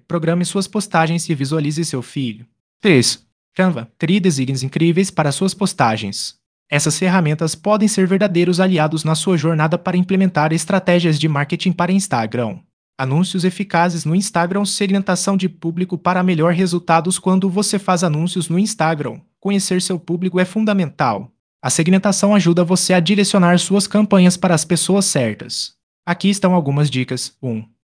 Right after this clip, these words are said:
Idade. Defina a faixa etária que mais se interessa pelo seu produto. Dois. Localização. Escolha onde seu público está, podendo ser tão específico quanto um bairro. Três. Interesses. Pense no que seu público gosta, incluindo hobbies,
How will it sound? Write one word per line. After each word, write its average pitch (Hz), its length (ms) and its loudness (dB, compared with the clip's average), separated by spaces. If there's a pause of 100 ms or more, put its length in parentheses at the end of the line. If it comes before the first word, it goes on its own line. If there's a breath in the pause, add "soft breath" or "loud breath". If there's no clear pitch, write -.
(120)
Idade. 127 600 0
Defina 180 480 2
a 185 40 2
faixa 202 320 0
etária 180 320 2
que 180 120 0
mais 135 240 0
se 180 100 -2
interessa 165 400 2
pelo 170 240 0
seu 180 160 -2
produto. 143 560 -4 (380)
Dois. 135 460 0 (280)
Localização. 180 760 -2 (200)
Escolha 175 400 0
onde 165 160 0
seu 185 120 0
público 185 440 0
está, 143 320 0
podendo 156 480 0
ser 180 240 0
tão 175 120 2
específico 190 640 -2
quanto 190 300 0
um 175 60 4
bairro. 113 380 -2 (360)
Três. 160 440 2 (320)
Interesses. 160 720 -2
Pense 185 280 0
no 170 80 0
que 170 120 -2
seu 196 200 -2
público 196 420 -2
gosta, 151 500 0
incluindo 160 440 -2
hobbies, 131 420 -4